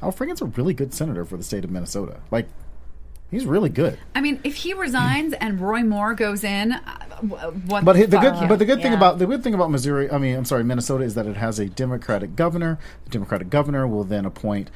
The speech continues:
Speaker 1: um, a, a replacement senator if Al Franken ends up resigning. That replacement senator could be Keith Ellison, who's also from, uh, Minnesota, and then that, and then it would trigger a special election in Keith Ellison's district, and thus a Democrat would still hold that seat.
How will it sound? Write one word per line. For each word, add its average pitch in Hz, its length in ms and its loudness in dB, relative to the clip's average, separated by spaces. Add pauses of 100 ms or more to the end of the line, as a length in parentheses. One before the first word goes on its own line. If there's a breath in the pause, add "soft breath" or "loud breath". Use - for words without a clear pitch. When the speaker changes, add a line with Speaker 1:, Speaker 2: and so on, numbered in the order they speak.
(220 soft breath)
Speaker 1:
um, 95 360 0
a, 101 380 -2
a 107 120 -4
replacement 104 680 -4
senator 165 360 0
if 131 100 -2
Al 123 160 2
Franken 120 300 -2
ends 107 140 -2
up 101 100 -6
resigning. 131 440 0
That 82 100 -2
replacement 98 380 -6
senator 139 280 -2
could 117 160 -8
be 92 100 -6
Keith - 240 -8
Ellison, 143 380 -2
who's 98 180 -6
also 131 360 -2
from, 165 320 0 (260 loud breath)
uh, 113 140 2
Minnesota, 151 600 2
and 113 140 0
then 104 140 0
that, 110 180 -2
and 117 100 0
then 113 200 0
it 127 60 -2
would 110 120 -2
trigger 107 220 -2
a 104 40 -2
special 107 300 -4
election 107 320 -4
in 98 60 -6
Keith 110 180 -8
Ellison's 113 320 -4
district, 170 380 0 (240 loud breath)
and 117 200 2
thus 117 260 2
a 117 140 -2
Democrat 101 440 -2
would 98 100 -8
still 98 280 -4
hold 87 200 -6
that 67 180 -10
seat. 139 280 0